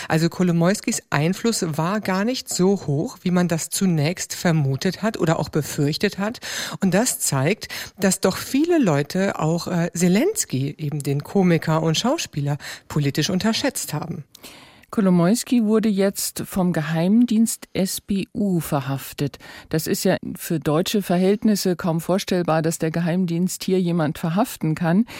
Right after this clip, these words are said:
Speaker 2: Und in der Ukraine gibt es eigentlich ein Antikorruptionsbüro, das aufgebaut wurde. Seit zweitausendfünfzehn mit dem Kürzel nabu wird es bezeichnet.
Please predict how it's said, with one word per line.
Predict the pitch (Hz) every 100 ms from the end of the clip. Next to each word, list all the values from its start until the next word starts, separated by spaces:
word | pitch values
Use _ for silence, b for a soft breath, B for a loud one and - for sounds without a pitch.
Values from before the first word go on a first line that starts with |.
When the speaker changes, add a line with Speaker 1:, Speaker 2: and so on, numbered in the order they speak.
| B B -
Speaker 2:
Und | 190 175
in | 190
der | 185 160
Ukraine | - 180 - 190 226 277
gibt | 190 214 -
es | 233 -
eigentlich | - 160 190 247 240 226 233 -
ein | 180 175
Antikorruptionsbüro, | 180 170 - 165 170 - 147 160 220 - - 226 220 240
das | 202 202
aufgebaut | - 175 226 226 196 190 220 -
wurde. | 202 208 220 220
Seit | 208 180 -
zweitausendfünfzehn | - 185 196 190 196 - 208 254 - - 233 226 349 -
mit | 170 -
dem | 165
Kürzel | - 180 - 175
nabu | 156 147 143 190 247 240 240 B B B
wird | 202 202
es | 190
bezeichnet. | - 180 - 151 151 185 233